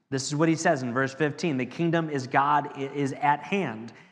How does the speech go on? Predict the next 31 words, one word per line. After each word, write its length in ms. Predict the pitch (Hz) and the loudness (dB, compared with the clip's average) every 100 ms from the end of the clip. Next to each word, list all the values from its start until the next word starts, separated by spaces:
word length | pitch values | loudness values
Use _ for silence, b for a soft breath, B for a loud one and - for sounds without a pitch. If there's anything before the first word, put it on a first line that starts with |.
| B | B
It 80 | 160 | -2
is 60 | 156 | 0
not 140 | 175 | 0
that 40 | |
the 80 | 185 | 0
kingdom 360 | 170 185 180 165 | -2 2 2 2
of 100 | 151 | 4
God 180 | 151 147 | 4 4
is 100 | 131 | 0
far 320 | - 156 175 | 4 4 6
away. 260 | 147 127 | 2 2
It's 100 | 151 | 0
not 120 | 180 180 | -2 -4
the 80 | |
kingdom 340 | 180 175 175 175 | -4 0 0 2
of 140 | 156 | 2
God 280 | 139 135 147 B B | 4 4 4 B B
is, 200 | 151 139 | -2 -2
is 220 | 143 147 135 | 0 0 2
something 280 | 170 165 151 | 2 2 2
that 100 | 143 | 2
will 80 | |
come 260 | 135 - 156 | 0 2 0
after 380 | 147 151 147 151 | 2 0 0 -4
signs 640 | - 156 151 151 151 151 B B | 0 4 4 2 0 -4 B B
and, 300 | 127 123 123 | -2 0 -2
and 420 | 123 117 117 117 | -4 -2 -4 -6
wars, 460 | 123 143 156 160 135 | -4 2 4 4 2
rumors 280 | 143 156 151 | 0 0 0
of 140 | 139 | -2
wars. 280 | 139 139 143 | 0 0 0